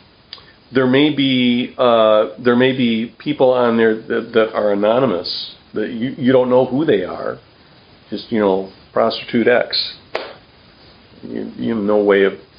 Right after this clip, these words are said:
contacting, nor do you have any right to try to find a way.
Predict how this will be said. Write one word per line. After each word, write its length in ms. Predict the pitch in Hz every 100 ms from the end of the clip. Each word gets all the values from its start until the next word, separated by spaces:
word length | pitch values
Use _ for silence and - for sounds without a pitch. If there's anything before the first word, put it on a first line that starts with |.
| _ _ _
contacting, 640 | - 107 104 107 107 120 113
nor 200 | 117 123
do 140 | 117
you 80 | 113 113
have 140 | 113
any 220 | 135 120
right 260 | 113 120 117
to 140 | 113 107 _ _ _ -
try 320 | - 156 185
to 120 | 139
find 260 | 117 98 92
a 60 | 90
way. 420 | 90 - 110